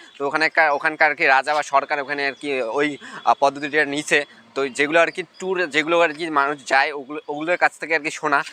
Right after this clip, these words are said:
তো অবশ্যই তোমরা ভুটান, আহ, টা ট্যুর করতে পারো, তো ভীষণ ভালো জায়গা। তো আমি যাব কিছুদিন পরে, আমিও আর কি ভুটান যাব। এখন কতক্ষণে যে বান্ধবী আসে, এখন, আহ,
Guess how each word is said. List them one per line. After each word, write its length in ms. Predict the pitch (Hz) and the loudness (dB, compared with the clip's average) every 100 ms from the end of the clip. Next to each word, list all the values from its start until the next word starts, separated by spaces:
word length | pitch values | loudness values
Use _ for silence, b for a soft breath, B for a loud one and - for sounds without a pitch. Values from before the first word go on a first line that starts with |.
| B - | B 0
তো 80 | |
অবশ্যই 320 | 131 139 160 160 | 2 2 -2 -4
তোমরা 180 | 165 | -2
ভুটান, 420 | 135 127 156 160 147 | -4 -4 -2 2 4
আহ, 200 | 131 123 | 4 4
টা 120 | 147 151 | 0 -2
ট্যুর 220 | 160 151 | -4 -8
করতে 300 | 143 - 147 | -8 -6 -4
পারো, 320 | - 120 107 _ b b _ | 2 0 0 _ b b _
তো 100 | 131 | -10
ভীষণ 280 | 127 139 165 | -6 -4 -2
ভালো 240 | 127 143 | 0 0
জায়গা। 320 | 147 143 147 147 - | 2 2 2 -2 0
তো 60 | 127 | 0
আমি 220 | 135 156 | 2 0
যাব 280 | 131 135 147 | 0 0 -6
কিছুদিন 420 | 131 139 143 139 | -14 -12 -10 -2
পরে, 180 | 139 139 143 | 0 0 -2
আমিও 320 | 127 131 151 | -4 -4 -2
আর 120 | 143 | -2
কি 80 | 135 | -4
ভুটান 300 | 123 123 135 | -12 -8 -6
যাব। 340 | 120 127 127 143 b b b - | 2 2 0 -12 b b b -14
এখন 240 | 123 135 | -8 -6
কতক্ষণে 440 | 120 120 135 143 139 | -2 -4 -4 -6 0
যে 80 | |
বান্ধবী 340 | 117 117 127 135 | 0 0 0 2
আসে, 320 | 113 - 120 | 2 0 -4
এখন, 360 | 101 123 131 120 | -4 -6 -2 2
আহ, 280 | 107 104 | 4 4